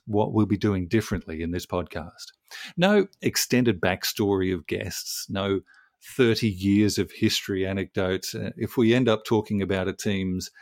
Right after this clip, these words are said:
hundred and eighty years of combined mainframe expertise, we, we know we're probably heading down the wrong path. But instead,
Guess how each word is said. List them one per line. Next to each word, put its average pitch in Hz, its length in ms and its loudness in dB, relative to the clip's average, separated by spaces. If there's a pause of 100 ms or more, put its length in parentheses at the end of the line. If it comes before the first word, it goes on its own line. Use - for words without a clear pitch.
(380)
hundred 113 400 2
and 101 340 -2
eighty 101 320 2
years 95 540 2
of 90 160 -6
combined 92 580 -2
mainframe 92 640 -4
expertise, - 680 -6
we, 104 80 -2 (160)
we 123 180 -2
know 190 160 0
we're 208 100 2
probably 196 440 0
heading 113 260 0
down 170 160 -2
the 107 80 -2
wrong 95 220 0
path. - 560 -4 (500)
But 123 80 4
instead, 185 520 2